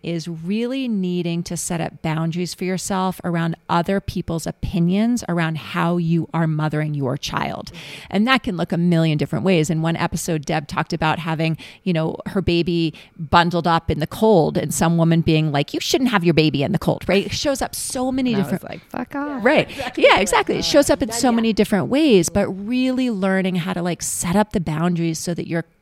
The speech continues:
Speaker 1: you're, you're knowing who to let in and who not, whose opinion to trust and whose opinion not to trust. Um,
Speaker 2: I love that.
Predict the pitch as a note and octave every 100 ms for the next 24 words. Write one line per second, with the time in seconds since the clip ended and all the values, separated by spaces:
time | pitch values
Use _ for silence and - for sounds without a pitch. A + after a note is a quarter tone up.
0 | - F3 E3+ D#3+ - - - _ - F3+
1 | F#3 G3 G3+ G#3 A#3+ B3 A#3 - G3 -
2 | B3 B3+ B3+ C4 B3 A#3+ G#3+ A#3+ G#3+ -
3 | F3 C4 C4+ - A#3 - A#3+ A#3 G#3 -
4 | - G#3 F3+ - - F#3 F#3 F3+ F3 F3+
5 | E3+ D#3+ D#3 - - - - - D#3+ E3
6 | E3 - - - - - F#3+ F3+ F3 F3
7 | - - C#3+ C#3+ - G3+